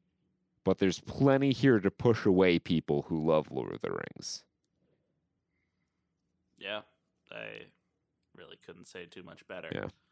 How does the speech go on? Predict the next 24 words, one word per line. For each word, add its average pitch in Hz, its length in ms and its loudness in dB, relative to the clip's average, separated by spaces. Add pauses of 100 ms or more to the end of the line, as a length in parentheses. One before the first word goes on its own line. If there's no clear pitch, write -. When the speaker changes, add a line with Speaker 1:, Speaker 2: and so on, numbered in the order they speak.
(440)
Speaker 2:
Um, 87 500 -14 (1080)
yeah, 117 180 -10 (280)
they 95 140 -16
didn't. 95 380 -20 (180)
It - 200 -20
doesn't - 360 -18
feel, 85 440 -16 (600)
doesn't 120 280 -14
feel 107 220 -10
like 92 200 -12
it's, - 220 -20 (100)
it's, 76 520 -18
uh, 62 220 -20 (100)
there 55 360 -18
for - 80 -20
the - 100 -20
fans, - 560 -20 (160)
and - 140 -20
that's, - 240 -20 (120)
that's - 140 -20
kinda 104 260 -20
who 98 100 -20
you 95 140 -20
wanna 95 340 -18